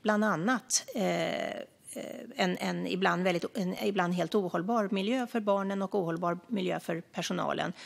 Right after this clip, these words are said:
Åtminstone om man får tro de vittnesbörd som, som både jag och Kristina Axén Olin får ta del av från de som jobbar i förskolan. Jag är däremot väldigt glad över att vi har ett fortsatt högt söktryck till förskollärarutbildningarna.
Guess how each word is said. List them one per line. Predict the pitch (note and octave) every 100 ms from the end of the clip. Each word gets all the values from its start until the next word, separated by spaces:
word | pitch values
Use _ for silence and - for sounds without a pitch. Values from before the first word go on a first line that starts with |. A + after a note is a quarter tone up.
| - -
Åtminstone | A#3+ A#3+ F#3+ G3+ F#3+
om | F3+
man | E3+
får | F3+
tro | - E3+
de | D#3+ D#3
vittnesbörd | D#3+ - D#3+ - E3+ D#3+
som, | - D#3 D#3+
som | - D#3+
både | E3 D#3+
jag | D#3+
och |
Kristina | F3+ - E3
Axén | E3 F3+ E3+
Olin | E3+ D#3
får | F3 F3 E3+ -
ta | -
del | F3+ F#3+ F3+
av | E3+
från | - F3
de | D#3+
som | E3 F3
jobbar | F3+ F#3+ F3
i | G#3
förskolan. | A#3 F#3+ - F3 E3+ F#3+ - - - - - - - - -
Jag | C4+
är | D#4 - - - -
däremot | A#3+ E4 D#4
väldigt | A#3+ A3+
glad | A3 C#4+ F#4 G3
över | E3+ F3
att | F3
vi |
har | F3 F3 F3
ett | F3 -
fortsatt | B3 - G#3 -
högt | - G#3+ -
söktryck | - D#4 B3+ F3 - - D4
till | - F3
förskollärarutbildningarna. | F3+ G3+ F3 - F3 E3 E3 F3 B3 C#4 B3+ C#3+ -